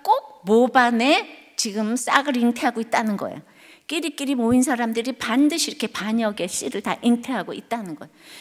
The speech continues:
그러니까 끼리끼리 좋아하지 말라고요. 최고의 끼리끼리는 우리들 꽤 목장이에요. 차별 없이 모이는. 근데 내가 어떤 사람하고 모이고 싶어 하고 그 이제 반드시 이렇게 반역을 당하는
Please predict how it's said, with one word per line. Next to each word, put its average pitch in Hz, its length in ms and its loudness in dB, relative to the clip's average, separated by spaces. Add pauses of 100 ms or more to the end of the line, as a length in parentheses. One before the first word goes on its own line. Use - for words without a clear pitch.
그러니까 277 200 2
끼리끼리 330 500 2
좋아하지 247 500 6
말라고요. 208 540 -2 (380)
최고의 330 720 4
끼리끼리는 254 560 -2
우리들 220 300 -2
꽤 185 140 -4
목장이에요. 175 800 -4 (460)
차별 302 400 2
없이 - 260 0
모이는. 160 500 -2 (460)
근데 277 240 0
내가 262 240 2
어떤 277 320 4
사람하고 233 540 0
모이고 247 400 2
싶어 - 300 0
하고 180 360 -6 (300)
그 302 180 -2
이제 262 200 4
반드시 226 680 -4 (180)
이렇게 175 360 -8
반역을 180 480 -8
당하는 170 680 -8